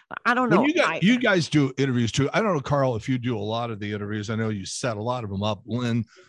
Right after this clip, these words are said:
Speaker 2: uh, you don't seem to go on many junkets. Do you go on, uh, those film junkets? So you
Speaker 1: Uh,
Speaker 2: don't really do
Speaker 1: uh,
Speaker 2: the interviews?
Speaker 1: well, with the pandemic, not so much,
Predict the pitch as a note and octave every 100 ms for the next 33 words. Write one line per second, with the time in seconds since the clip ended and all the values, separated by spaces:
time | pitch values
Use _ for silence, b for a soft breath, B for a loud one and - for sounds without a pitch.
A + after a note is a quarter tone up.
0 | b A#2 B2 - B2+ C3 C3+ - - C3
1 | A2+ A2+ A2 G#2 G#2+ - - A#2 B2 A#2+
2 | G2+ F#2+ G#2 A#2 A2+ D#2 - - G#2+ A2
3 | A2 A2 A2 A2 G#2 G#2+ G#2 - A2 A2
4 | G#2+ A2+ A2 A2+ G2+ - G2+ _ b b
5 | - - E3 D3+ A2+ - G#2+ G#2 E3+ -
6 | - A2 G#3+ G3 G3+ G3+ F#3+ - F#3+ G3
7 | G3 F3+ G3 F#3 E3 F3 F3 F3 - F3
8 | D#3+ D#3 - D#3 D3 D3 -